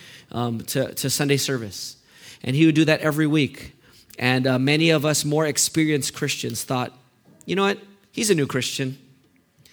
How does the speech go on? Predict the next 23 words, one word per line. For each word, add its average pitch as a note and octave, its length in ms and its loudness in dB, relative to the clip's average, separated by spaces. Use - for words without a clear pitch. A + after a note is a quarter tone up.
He'll G3+ 160 4
get E3+ 140 8
over B2+ 240 2
it B2+ 140 0
and B2+ 120 -2
come C#3+ 220 0
down C3 220 2
to C3+ 100 -4
normal B2 320 -2
Christianity. A#2 720 -8
He's C#3+ 240 2
on E3+ 140 4
that D3+ 180 2
new C#3+ 300 0
Christian C#3+ 560 -4
high." A#2 480 -8
How D3 280 -4
wicked A#2+ 580 -4
that A2+ 220 -2
I, G#2 400 0
and A#2 120 -6
I'm B2+ 220 0
guilty B2 540 -6